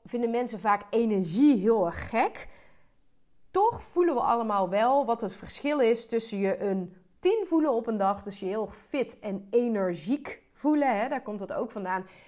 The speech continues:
En dat je denkt, "Nou, ik voel me helemaal vo-, belabberd, ik ben niet vooruit te branden." Dus die energieschommelingen, die positieve kant van energie, maar ook negatieve kant, die, die kennen we allemaal. Dus iedereen heeft een bepaalde levensenergie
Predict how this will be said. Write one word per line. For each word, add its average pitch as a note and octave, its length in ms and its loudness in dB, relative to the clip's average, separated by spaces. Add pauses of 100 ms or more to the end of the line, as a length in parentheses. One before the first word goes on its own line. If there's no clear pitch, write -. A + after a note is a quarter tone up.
(120)
En A#3+ 160 0
dat B3 160 0
je A3+ 60 -4
denkt, G3 180 -2
"Nou, - 140 -8
ik - 80 -20
voel G3 120 -6
me F#3 100 -4
helemaal C4 380 2
vo-, A3+ 100 -4
belabberd, G#3 640 0
ik F3+ 80 -8
ben F3+ 160 -4
niet B3 200 -2
vooruit G#3+ 340 0
te G#3 100 -2
branden." F3+ 480 -2 (240)
Dus C#4 180 -4
die D4+ 400 2
energieschommelingen, C4+ 1500 0 (360)
die B3+ 520 -2 (140)
positieve C#4+ 500 -2
kant A3+ 200 -4
van A3 100 -10
energie, G#3 320 -6
maar - 140 -6
ook G3+ 100 -4
negatieve A#3 500 -2
kant, F#3 180 -2
die, D#4 160 0 (100)
die C4 220 -2
kennen D#4+ 240 2
we B3+ 100 0 (100)
allemaal. C4+ 560 0 (840)
Dus G3+ 160 -10
iedereen C#4+ 360 -4
heeft C4 180 0
een B3+ 100 -6
bepaalde A3 400 -2
levensenergie G3 1120 -4